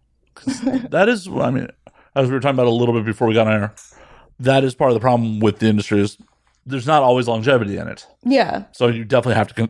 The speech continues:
Speaker 1: take control of your own fucking career. No one is going to save you from yourself if you don't.
Speaker 2: Yeah, I guess that's, that's the nice thing about OnlyFans too. You know, once you shoot out of every single company, like, you can still make your own content,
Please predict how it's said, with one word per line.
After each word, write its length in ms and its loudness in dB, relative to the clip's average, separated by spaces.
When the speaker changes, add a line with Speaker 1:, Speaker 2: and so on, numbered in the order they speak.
Speaker 1:
take 160 -2
control 260 0
of 60 2
your 100 0
own 100 -2
fucking 260 -2
career. 280 2
No 180 -2
one 200 2
is 120 0
going 260 -2
to 220 -6
save 320 0
you 100 2
from 180 0
yourself 420 0
if 140 -4
you 140 0
don't. 440 -6
Speaker 2:
Yeah, 360 2
I 60 -2
guess 140 0
that's, 320 -14
that's 240 0
the 100 0
nice 240 -4
thing 180 -4
about 220 0
OnlyFans 640 -6
too. 140 -4
You 140 -6
know, 120 -4
once 280 -4
you 60 -10
shoot 320 -4
out 200 0
of 220 -2
every 260 0
single 540 -6
company, 520 -6
like, 360 -12
you 80 -8
can 140 -8
still 180 -2
make 240 -6
your 120 -4
own 120 -8
content, 460 -6